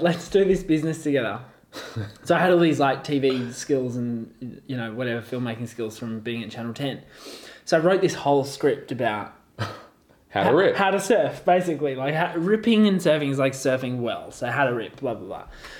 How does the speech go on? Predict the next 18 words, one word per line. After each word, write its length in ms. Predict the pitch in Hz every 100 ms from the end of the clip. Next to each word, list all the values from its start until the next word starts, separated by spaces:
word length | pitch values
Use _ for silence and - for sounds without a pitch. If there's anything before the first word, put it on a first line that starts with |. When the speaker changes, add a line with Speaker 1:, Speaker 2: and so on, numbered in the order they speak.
| - -
Speaker 1:
Anyway, 280 | 226 196 165
we 80 | 165
turned 240 | 196 185
into 240 | 175 170
this 220 | 180 180 -
<laughs> 260 | 180 -
thing. 340 | 233 208 165 - - - - - - -
And 120 | 156
we 60 | 190
used 340 | 196 220 220
Tim 180 | 220 196
Ferriss's, 480 | 175 151 160 165 147
like, 220 | 147 139
Four-Hour 440 | 139 139 139 127 123
Chef 420 | - 120 123 - _ _ _
learning 480 | 135 127 123 139 147
principles. 600 | 147 170 175 185 349 -
Speaker 2:
Uh-huh. 240 | - 101